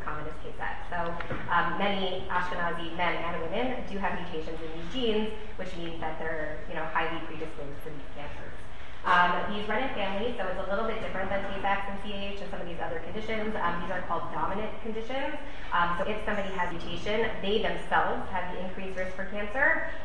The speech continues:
and each of their children and their other first-degree relatives, like their parents and their siblings, have a fifty percent chance to have the mutation as well. Um, so for Eva, if she tests positive, that means each of her four kids have a fifty percent chance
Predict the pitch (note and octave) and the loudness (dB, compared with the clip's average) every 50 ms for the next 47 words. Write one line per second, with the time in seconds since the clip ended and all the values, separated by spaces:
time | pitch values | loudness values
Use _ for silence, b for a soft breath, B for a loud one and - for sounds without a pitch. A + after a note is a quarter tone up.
0 | B B A#3+ A#3+ A3+ G#3+ G3+ G#3 G3 - G#3+ G#3+ - A3 G3+ F#3+ F#3 E3+ E3+ - | B B 2 4 4 4 4 2 2 0 0 0 0 0 0 2 2 0 0 0
1 | - E3+ F3 F3 G3+ G#3+ A3+ A#3+ A#3 A3+ F3+ F3 E3+ E3 E3 - E3+ F3 F#3 F#3 | -2 -2 0 0 2 2 2 2 2 2 0 0 0 0 0 2 2 2 2 2
2 | - - F#3 F#3+ F#3+ F#3+ F#3 F#3 F3+ F3+ F3 F#3 F#3 F#3 F#3+ F3+ F3 E3+ D#3+ - | 2 0 0 0 0 0 0 0 0 0 0 0 0 0 0 -2 -2 -2 -2 -2
3 | F3 E3+ E3+ - E3 E3 E3+ E3+ E3+ E3+ E3+ F3 E3+ D#3+ - - - - - F#3 | -2 -2 -2 -2 -2 -2 -2 -2 -2 -2 -2 -2 -2 -2 -2 -2 -2 -2 0 0
4 | G3 G#3+ A#3+ B3+ B3 - B B B B B B F3+ F3+ F#3+ - - - G#3+ G3+ | 0 2 2 2 0 0 B B B B B B 4 4 4 4 0 0 0 0
5 | G#3 G3+ G3 - F3+ E3 - D#3+ C#3+ - - D3+ D3 D3 D3 - - D#3 D3+ D3+ | 0 -2 -2 -2 -2 -2 -2 -2 -2 -2 -2 -2 -2 -2 -2 -2 -2 -2 -2 -2
6 | D3+ D#3+ D3+ D3+ D3+ D3 D3+ D3 C#3+ C#3+ C#3+ D3 - - - - - - - - | -2 -2 -2 -2 -2 -2 -2 -2 -2 -2 -2 -2 -2 -2 -2 -2 -2 -2 -2 -2
7 | - B B B B B B B E3+ E3 E3 E3 E3 - F#3 E3+ E3+ E3 D#3+ E3+ | -2 B B B B B B B 4 4 4 4 2 0 0 0 0 0 0 0
8 | E3+ E3 - B3+ B3 G3+ E3 D#3 - - - - - - - - - G3 - - | 0 0 0 0 2 2 4 4 4 2 0 0 -2 -2 -2 -2 -2 -2 -2 -2
9 | - F3+ - - F3+ F3 - - B3 B3 A#3 A3+ F3+ F#3 F3+ F3+ F3 E3 F3 F3 | -2 -2 -2 -2 -2 0 4 8 8 8 8 6 4 2 2 2 2 0 0 0
10 | E3+ E3+ E3+ - F#3 - - F3 E3 - E3+ E3 - F3 E3+ D#3+ - - - F3 | -2 -2 -2 -2 -2 -2 -2 -2 -2 -2 -2 -2 -2 -2 -2 -2 -2 -2 -2 -2
11 | - - E3+ - - - E3+ - E3 E3 - E3+ - D#3 D#3 - - A3 G#3 - | -2 -2 -2 -2 -2 -2 -2 -2 -2 -2 -2 -2 -2 -2 -2 -2 -2 0 0 0